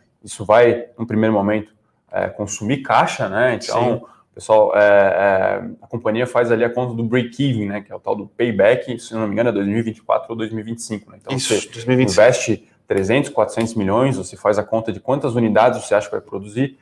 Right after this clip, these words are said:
Speaker 1: margem, pô, dois mil e vinte e quatro, dois mil e vinte e cinco você pode ter o break-even. Então, estra-, do ponto de vista estratégico, a gente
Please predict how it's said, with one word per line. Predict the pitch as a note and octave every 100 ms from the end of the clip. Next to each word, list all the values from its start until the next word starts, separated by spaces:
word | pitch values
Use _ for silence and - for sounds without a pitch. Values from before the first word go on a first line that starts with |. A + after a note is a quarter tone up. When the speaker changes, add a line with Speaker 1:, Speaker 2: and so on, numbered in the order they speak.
| _ _
Speaker 1:
margem, | A#2 A2+ A2+ A#2
pô, | A#2 B2 G2 - _
dois | G#2+ G2
mil | A2+
e |
vinte | G#2+ -
e |
quatro, | G#2 G#2
dois | G2+
mil | G2+
e |
vinte | G2
e |
cinco | - G#2 F#2
você | -
pode | - G#2+ -
ter | G2+
o |
break-even. | F#2+ G#2+ - G2 E2+ _ _ _
Então, | C#3+ D3+ B2 -
estra-, | C#3+ - B2+
do | A#2
ponto | D3 C#3
de | B2
vista | C3
estratégico, | B2 A#2+ G#2 A2+ A2+ A#2
a | G#2+
gente | G#2+